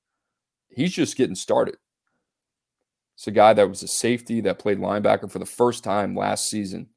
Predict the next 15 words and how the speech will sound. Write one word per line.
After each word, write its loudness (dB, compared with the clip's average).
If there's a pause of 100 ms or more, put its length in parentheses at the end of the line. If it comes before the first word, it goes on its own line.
(880)
He's -6
more 2
of -2
run 0
and -6
chase. -2 (580)
There's -8
a -4
lot 0
of 0
instincts. -4 (100)
He's -10
got -2
some -8 (120)
natural 0